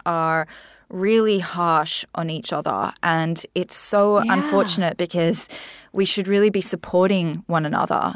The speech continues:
Speaker 1: you know? And that I, yeah, I definitely think that a lot of the shame comes from our fellow females, which is, it's really sad. Um, but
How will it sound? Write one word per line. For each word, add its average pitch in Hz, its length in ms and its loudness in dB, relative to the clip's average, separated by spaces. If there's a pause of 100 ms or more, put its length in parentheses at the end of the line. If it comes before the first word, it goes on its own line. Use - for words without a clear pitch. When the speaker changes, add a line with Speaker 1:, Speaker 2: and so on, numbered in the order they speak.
Speaker 1:
you 180 160 -2
know? 170 480 2
And 170 500 0 (560)
that 185 140 6
I, 185 200 4
yeah, 196 300 2
I 160 100 4
definitely 185 460 -2
think 165 220 -10
that 165 180 -2
a 175 40 0
lot 170 220 0
of 165 80 -2
the 170 80 -4
shame 156 400 -4
comes 160 300 -6
from 160 160 -8
our 156 80 -8
fellow 156 320 -6
females, 151 680 -6
which - 160 -10
is, 165 200 -8 (140)
it's - 260 -10
really 190 200 -4
sad. 151 580 0 (720)
Um, 165 680 4 (380)
but 233 280 6